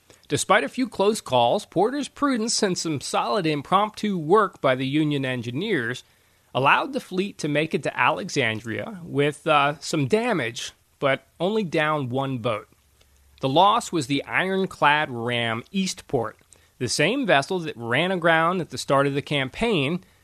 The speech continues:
and which had to be scuttled due to damage sustained when it was attacked by an enormous alligator.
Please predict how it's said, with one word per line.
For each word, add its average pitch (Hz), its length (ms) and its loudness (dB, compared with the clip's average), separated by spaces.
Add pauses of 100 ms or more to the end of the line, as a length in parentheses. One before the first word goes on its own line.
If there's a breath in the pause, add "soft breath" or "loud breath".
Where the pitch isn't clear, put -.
(240 soft breath)
and 175 300 2
which 196 160 2
had 170 220 0
to 233 80 -10
be 240 120 -8
scuttled 135 540 0
due 120 140 -4
to 127 120 -6
damage 135 520 0
sustained 139 600 -4
when 127 140 -6
it - 80 -10
was 123 160 -6
attacked 160 520 -2
by 117 140 0
an 113 140 -4
enormous 170 600 0
alligator. 160 680 -2